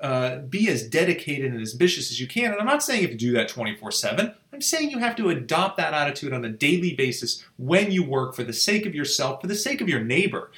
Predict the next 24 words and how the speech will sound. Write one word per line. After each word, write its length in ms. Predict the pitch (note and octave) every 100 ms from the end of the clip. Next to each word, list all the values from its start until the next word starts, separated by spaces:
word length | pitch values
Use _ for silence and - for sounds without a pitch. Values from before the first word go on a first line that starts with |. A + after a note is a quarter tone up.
| -
for 60 | C#3
the 100 | C3
sake 260 | - A#2+
of 100 | A2
this 140 | G#2+ -
country. 440 | - - - - _ _ _
That's 280 | - - -
all. 240 | - - _ _ _ _ _ _ _ -
So 160 | -
that's 240 | D#3+ E3 -
it 160 | A2+
for 60 | -
this 260 | - - -
week. 220 | - _ _ _ _ _ _ _ _
Hopefully 420 | D#3+ D3+ C#3+ B2+
it's 320 | A2 - - -
more 260 | C3 C3 A#2
uplifting 460 | D3+ A3 G#3+ D3
than 100 | A2
it 120 | G2
sounds, 360 | - F#2 G2 B2+
more 320 | A2+ G#2 G2+
inspiring 560 | F#2+ - C3 B2 G2 F2+
maybe. 300 | E2+ -